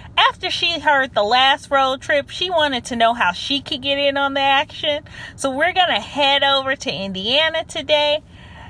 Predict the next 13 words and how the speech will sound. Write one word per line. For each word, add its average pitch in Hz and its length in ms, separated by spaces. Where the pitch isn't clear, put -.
and 202 440
find 185 540
some 185 320
plant-based 175 1160
dining 175 500
options. - 680
<laughs> 262 80
As 359 360
always, 277 840
you'll 247 240
hear 226 360
us 175 380
chat. 392 480